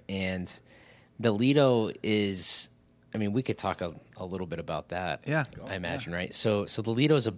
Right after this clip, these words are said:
Speaker 1: um, eighteen hole replica of a course that was lost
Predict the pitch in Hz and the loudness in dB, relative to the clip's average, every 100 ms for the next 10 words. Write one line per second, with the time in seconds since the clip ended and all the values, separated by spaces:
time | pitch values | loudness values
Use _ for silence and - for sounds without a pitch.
0 | - 107 101 95 87 - - - - - | -6 -4 -4 -4 -10 -16 -20 -20 -20 -20
1 | - - 131 - 151 135 120 113 113 113 | -4 0 2 4 4 4 4 4 6 6
2 | 110 104 - _ - 92 107 117 - 104 | 4 0 -6 _ -12 -2 2 2 0 -4
3 | - 92 90 90 98 104 98 - - 120 | -2 -4 -2 -2 -4 -4 -6 -6 -2 0
4 | 113 - - 87 87 90 98 95 90 90 | 2 2 -2 -2 -4 -2 0 0 -2 -2
5 | - | -2